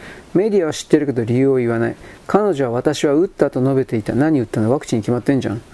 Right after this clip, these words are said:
はい。ビル・クリントン、地球を救うために緊急の人口削減を呼びかける。殺せ、殺せと言ってるわけです。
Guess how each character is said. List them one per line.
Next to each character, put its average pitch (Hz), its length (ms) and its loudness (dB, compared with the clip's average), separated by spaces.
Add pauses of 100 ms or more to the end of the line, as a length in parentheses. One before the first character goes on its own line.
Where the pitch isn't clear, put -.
(360)
は 139 160 -2
い。 - 60 -8 (640)
ビ 180 140 4
ル・ 208 80 0
ク 214 80 2
リ 233 100 2
ン 226 80 0
ト 147 120 2
ン、 127 120 -8
地 - 120 -10
球 190 180 4
を 190 100 2
救 202 200 2
う 196 40 -2
た 170 100 -2
め 151 80 2
に 123 120 0
緊 165 260 2
急 165 180 2
の 165 140 2
人 143 260 2
口 151 160 0
削 160 320 -2
減 127 200 0
を - 20 2
呼 120 160 0
び 113 100 -2
か 123 160 0
け 117 100 0
る。 135 220 -4
殺 147 200 2
せ、 160 100 0
殺 127 220 -2
せ 156 60 2
と 156 80 -2
言 120 100 -2
っ - 20 -6
て 120 140 -2
る 120 80 2
わ 120 80 -2
け 110 60 0
で 98 100 -4
す。 - 160 -12